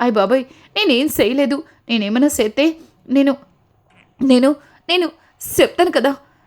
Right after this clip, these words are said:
నిజంగా ఆ అమ్మ తోడు" అని చెప్పి ఇక వల్లి అయితే ప్రేమ నుంచి తప్పించుకోవడానికి ప్రయత్నిస్తుంది. కానీ ప్రేమ మాత్రం అస్సలు వదిలిపెట్టదు. ఇక ఇంతలో ధీరజ్ వచ్చి ప్రేమ అలా వల్లి మీద రెచ్చిపోవడం చూసి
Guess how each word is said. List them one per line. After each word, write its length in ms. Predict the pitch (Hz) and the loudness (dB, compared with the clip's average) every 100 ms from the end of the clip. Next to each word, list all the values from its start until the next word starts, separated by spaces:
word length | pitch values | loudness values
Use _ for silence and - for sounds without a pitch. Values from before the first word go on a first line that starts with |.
| _ - - | _ -20 -6
నిజంగా 540 | 254 269 320 370 320 - _ _ - | 0 2 4 2 0 -4 _ _ -2
ఆ 60 | 240 | 0
అమ్మ 180 | 220 247 | 0 0
తోడు" 300 | 262 285 - | 0 0 0
అని 120 | 269 | -2
చెప్పి 380 | 302 285 262 254 _ - | 0 -4 -6 -8 _ -8
ఇక 180 | 440 - | -4 0
వల్లి 460 | 311 226 190 240 285 | 0 0 -2 -2 -6
అయితే 300 | 254 262 262 _ _ 349 | -6 -6 -8 _ _ -2
ప్రేమ 160 | 403 466 | 0 0
నుంచి 220 | 302 233 302 | -2 -2 -4
తప్పించుకోవడానికి 800 | - 214 294 285 294 277 254 294 | -2 -2 -2 -6 -4 -4 -4 -6
ప్రయత్నిస్తుంది. 720 | 226 247 285 277 277 277 254 _ _ 220 | -4 -4 -6 -6 -4 -4 -6 _ _ 0
కానీ 280 | 233 269 - _ _ - | 0 0 -4 _ _ -4
ప్రేమ 240 | 185 269 | -2 0
మాత్రం 340 | 269 262 269 254 _ _ 370 | 0 0 -4 -6 _ _ -2
అస్సలు 320 | 415 - 233 302 | -2 0 -2 0
వదిలిపెట్టదు. 580 | 247 285 277 277 277 - _ - | 0 0 -2 0 -2 -6 _ -6
ఇక 160 | - 302 | -4 0
ఇంతలో 520 | 294 247 214 294 294 | 0 0 -2 0 0
ధీరజ్ 420 | 226 208 254 277 | 0 -2 0 0
వచ్చి 280 | 277 285 262 - - - | -2 -4 -8 -12 -16 -2
ప్రేమ 360 | 330 381 427 427 | 0 0 -2 -2
అలా 220 | 254 269 294 | 0 2 0
వల్లి 380 | 202 196 254 | 0 -2 0
మీద 180 | 285 269 277 277 _ - | -2 0 -2 -4 _ -10
రెచ్చిపోవడం 560 | 196 214 - 302 294 277 | -6 -4 -4 -2 0 -2
చూసి 360 | 277 - 277 | -6 -6 -6